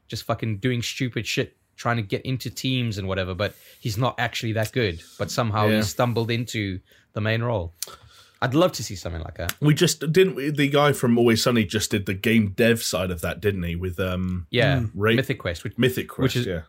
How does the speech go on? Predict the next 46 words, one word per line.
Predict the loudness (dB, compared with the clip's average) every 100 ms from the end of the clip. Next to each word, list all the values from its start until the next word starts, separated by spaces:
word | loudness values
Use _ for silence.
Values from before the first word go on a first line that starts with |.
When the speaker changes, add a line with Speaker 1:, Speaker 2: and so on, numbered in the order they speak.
| _
Speaker 1:
which | -4 -2
is | -2
really | 0 2 0
fucking | -2 -4 -4
good, | -2 -2
by | -2 -4
the |
way. | -6 -6 -4
Like, | -2
Speaker 2:
Yeah. | -2 -4 -10 _ _ _ _ -14
Speaker 1:
really, | -6 0 2 2 0
really | 0 -2 -4
good. | -6 -8 -12 -20 _
Speaker 2:
So, | -8 -6 -6 -10 _ _ _
who | 2
knows? | 4 4 4
Maybe | 2 4
in |
the | 0
future, | -2 -6 -8
Chris, | -6 -2 -2 -2 -10 -4
that, | -4 -2
uh, | -2 0 -2
Speaker 1:
Maybe. | -4 -6 -4 -6 0
Speaker 2:
that | 2
might | 4 4
happen. | 2 0 -4 -6 _ _ _ _ 0
And | 4
you | 6
Speaker 1:
I'll, |
Speaker 2:
can | 6
Speaker 1:
I'll | 6
wait | 6 4
for | 0
m-, | -2 -6 -2
I'll | 2
wait | 4 4
for | 2
my | 2 4
royalties, | 4 2 0 -6 0
yeah? | 2 2 0 -14 4
Speaker 2:
<laughs> | 4 6 2 -2 -14 -16 -16 -16 -10 2
Uh, | 4 6 4 0 -2
yeah, | 0 0
for | -2 -12 -10
sure. | -2 -2